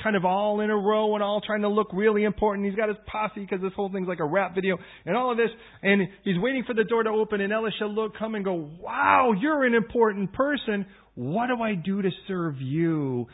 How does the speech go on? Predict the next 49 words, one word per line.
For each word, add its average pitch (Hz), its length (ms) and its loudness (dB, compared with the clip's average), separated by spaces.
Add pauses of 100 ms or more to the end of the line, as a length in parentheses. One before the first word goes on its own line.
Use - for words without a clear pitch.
(200)
And 156 100 -4
he's 160 140 -4
like, 123 220 -6
"Well, 170 720 -4
it's 123 140 -18
pretty 151 200 -6
obvious. 147 380 -2
I'm 120 100 -10
kind 151 220 -4
of 135 60 -4
a 127 40 -6
leper 139 380 -4
here." 135 340 -2 (220)
He's 180 80 -10
like, 196 180 -6
"No 233 220 -2
problem. 196 580 -4 (300)
Hola, 269 400 2
wala, 247 320 4
hala, 254 300 2
wala, 240 260 4
hala, 233 280 4
wala, 240 280 4
wala. 240 420 2 (140)
Wala, 302 300 4
wala. 277 220 6
Give 247 140 0
me 247 140 2
some 233 100 -4
of 220 60 2
that 214 100 0
relic 220 300 2
and 185 120 -2
some 190 120 0
water. 196 280 4
What 247 220 2
is 262 140 0
your 339 120 4
wala, 311 280 8
wala? 208 420 4 (120)
What 359 280 8
is 330 80 10
your 339 120 8
wala, 254 320 8
wala? 226 280 8
Whoopata, 427 480 8
wala, 330 340 8
wala, 262 320 6
wala. 226 360 6